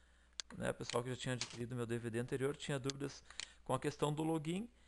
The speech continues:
então já está resolvido.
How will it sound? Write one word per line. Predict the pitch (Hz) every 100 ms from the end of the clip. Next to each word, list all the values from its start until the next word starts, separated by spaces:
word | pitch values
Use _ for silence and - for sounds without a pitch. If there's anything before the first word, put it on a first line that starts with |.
| - - 185
então | - 170 - -
já | 127 127 147 175 - - -
está | - - 131 156 165 - - - -
resolvido. | 123 139 143 151 139 117 -